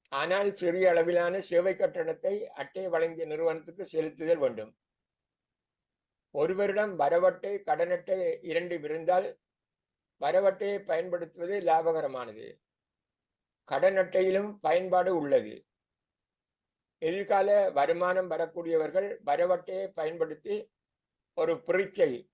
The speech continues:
கொள்வனவு செய்ய வரவட்டையில் பணம் இல்லாத போது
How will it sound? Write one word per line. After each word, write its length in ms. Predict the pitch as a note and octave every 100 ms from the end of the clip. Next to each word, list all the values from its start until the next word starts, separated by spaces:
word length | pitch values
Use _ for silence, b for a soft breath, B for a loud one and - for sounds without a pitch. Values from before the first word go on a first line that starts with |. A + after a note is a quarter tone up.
| _
கொள்வனவு 420 | D#3 E3+ F#3 F#3+ F#3
செய்ய 180 | F3+ F#3+ G#3 - _ _ _ _ _ _
வரவட்டையில் 640 | D3+ E3+ F3+ F3 F#3+ F#3+ F#3+
பணம் 260 | D3+ F3+ E3+
இல்லாத 300 | D#3+ D#3+ D#3+
போது 300 | C#3+ D3+